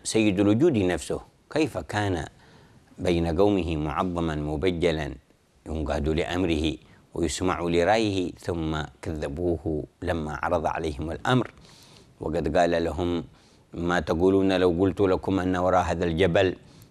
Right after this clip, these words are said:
جيش مصبحكم أو ممسيكم أكنتم مصدقية؟" قالوا: "ما جربنا عليك كذباً قط، ما جربنا عليك كذباً قط." فقال: "إني نذير لكم بين يدي عذاب شديد، والله إنكم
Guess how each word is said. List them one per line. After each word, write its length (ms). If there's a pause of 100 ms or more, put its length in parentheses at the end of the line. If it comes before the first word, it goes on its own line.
(120)
جيش 320
مصبحكم 800
أو 140
ممسيكم 1080
أكنتم 680
مصدقية؟" 720 (340)
قالوا: 200
"ما 140
جربنا 580
عليك 340
كذباً 420
قط، 240 (1300)
ما 200
جربنا 480
عليك 240
كذباً 500
قط." 80 (440)
فقال: 320
"إني 260
نذير 380
لكم 320
بين 140
يدي 320 (140)
عذاب 600
شديد، 420 (120)
والله 380
إنكم 520